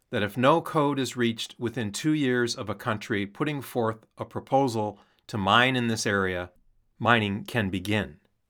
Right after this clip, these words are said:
And in the summer of twenty twenty-one, the oceanic nation of Nauru, along with the Canadian mining firm The Metals Company, requested to do just that in the C C Z.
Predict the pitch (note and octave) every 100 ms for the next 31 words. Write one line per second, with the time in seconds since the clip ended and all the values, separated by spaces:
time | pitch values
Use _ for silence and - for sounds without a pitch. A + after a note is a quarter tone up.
0 | _ _ _ _ _ _ B2 A#2 A#2+ A2+
1 | A2 D#3 E3 E3+ B2+ B2 - C3+ B2+ -
2 | B2 A2+ G#2 G#2+ C#2+ D2+ _ _ _ _
3 | _ - A#2+ A#2 C#3 - D#3+ D3+ D3 B2
4 | B2 B2 - A#2 A#2+ B2+ A2+ A2 A#2+ C3
5 | F#2+ D2 D#2 _ _ _ _ - A2 A2
6 | B2 B2 A#2 A#2 A#2 B2+ B2 C#3+ C#3+ C3+
7 | B2 B2 A#2 A#2 C3 A2+ A2+ - A2+ A2+
8 | C3 A2 - - D#2+ E2 F#2+ _ _ _
9 | _ _ _ A2+ G2 - C3+ - C3+ B2+
10 | - - G#2+ G#2+ F#2+ G#2+ A#2 - A#2+ G#2
11 | C#2+ - _ A2 F2+ D#2+ - F#2 - F#2
12 | E2+ F2 D#2